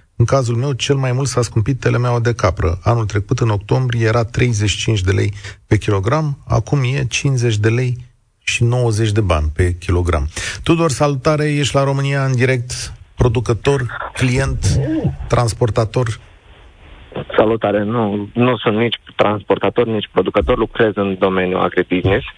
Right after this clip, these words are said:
Speaker 2: Uh, și vreau să spun următorul lucru, pentru că tot ce înseamnă producția de materii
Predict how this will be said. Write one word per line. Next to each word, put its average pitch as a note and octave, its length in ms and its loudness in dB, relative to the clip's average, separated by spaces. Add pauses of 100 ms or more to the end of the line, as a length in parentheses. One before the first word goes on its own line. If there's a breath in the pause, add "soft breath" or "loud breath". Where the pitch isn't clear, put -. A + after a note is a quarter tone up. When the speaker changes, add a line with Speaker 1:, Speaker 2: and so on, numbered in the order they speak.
(760 loud breath)
Speaker 2:
Uh, A2+ 840 2
și B2+ 760 0
vreau C#3 340 0
să D3 160 0
spun C#3 160 0
următorul B2+ 520 2
lucru, A2+ 260 -2
pentru F#2+ 460 -2
că F#2+ 340 2 (320)
tot A#2 140 2
ce - 100 -4
înseamnă A#2+ 540 0 (140)
producția F#2+ 920 0 (420)
de G2 500 2 (680)
materii G2+ 520 0